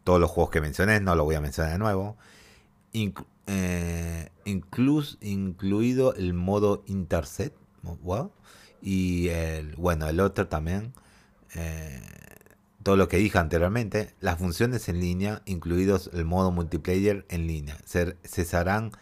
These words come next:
en esa fecha. Los modos sin conexión para un jugador siguen disponibles. Bueno, está bien. Esto significa que los fans de estos títulos podrán jugar hasta el próximo once de agosto y posteriormente solo habrá acceso al modo de un solo jugador.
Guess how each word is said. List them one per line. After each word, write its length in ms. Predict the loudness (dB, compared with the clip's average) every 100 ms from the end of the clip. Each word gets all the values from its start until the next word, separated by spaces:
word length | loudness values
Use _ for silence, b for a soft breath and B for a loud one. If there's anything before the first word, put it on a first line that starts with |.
| B B
en 160 | -6 -2
esa 220 | -2 -2
fecha. 420 | -4 -8 -10 -18 B B B
Los 160 | 0
modos 380 | 2 2 4 2
sin 180 | 0 0
conexión 500 | 0 0 0 -2 2
para 220 | 2 2
un 80 | -2
jugador 420 | -2 0 2 0
siguen 380 | -2 -4 -2 -2
disponibles. 880 | -6 -10 -14 -14 -18 -20 -20 -20 _ _ b b b b b b _ -12
Bueno, 300 | -10 -10 -12
está 240 | -12 -12
bien. 160 | -12 -14 _ b b b b b b -6
Esto 200 | -4 -2
significa 440 | -4 0 2 2
que 100 | 4
los 160 | 2 4
fans 420 | 2 0 -2 -4
de 120 | -2
estos 200 | 0 -2
títulos 360 | -2 2 2 2
podrán 640 | 0 2 2 0 -2 -6
jugar 400 | -6 0 2 0 -2
hasta 800 | -6 -2 0 2 0 -2 -4 -6
el 120 | -2
próximo 340 | -2 -2 -6
once 320 | -2 -2 2 2
de 100 | 4
agosto 440 | 2 0 -2 -2
y 100 | -4
posteriormente 600 | -6 -4 -2 -2 -2 -2
solo 300 | -2 0 0
habrá 280 | 0 0 2
acceso 600 | 0 -8 -4 -4 -2 -2
al 220 | -2 -4 -2
modo 340 | -2 0 0
de 140 | 0
un 140 | -2 0
solo 200 | -2 -2
jugador. 380 | -2 -2 -4